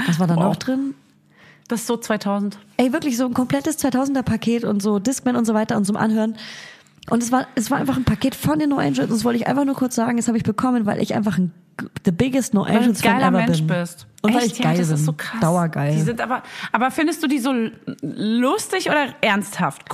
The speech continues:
Speaker 2: cool?
Speaker 1: Nee,
Speaker 2: Ich geh
Speaker 1: das
Speaker 2: da mal
Speaker 1: ist eher
Speaker 2: zu.
Speaker 1: so ein, ähm, Vergangenheitsding, also so ein an, an früher denken.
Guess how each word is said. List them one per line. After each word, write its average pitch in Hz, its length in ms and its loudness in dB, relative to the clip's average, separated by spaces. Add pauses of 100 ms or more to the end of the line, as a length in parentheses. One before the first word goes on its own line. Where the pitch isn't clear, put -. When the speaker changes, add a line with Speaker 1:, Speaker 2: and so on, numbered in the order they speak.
(100)
Speaker 2:
cool? 170 220 -2 (220)
Speaker 1:
Nee, 220 120 2
Speaker 2:
Ich 294 80 2
geh 330 80 0
Speaker 1:
das 294 80 2
Speaker 2:
da 202 60 -2
mal 202 60 -2
Speaker 1:
ist - 100 -6
eher 262 220 2
Speaker 2:
zu. 233 60 -2
Speaker 1:
so 247 160 2
ein, 233 280 0
ähm, 185 840 2
Vergangenheitsding, 175 1200 0
also 170 220 2
so 165 200 2
ein 151 260 0
an, 156 280 0
an 160 120 2
früher 214 300 2
denken. 160 640 0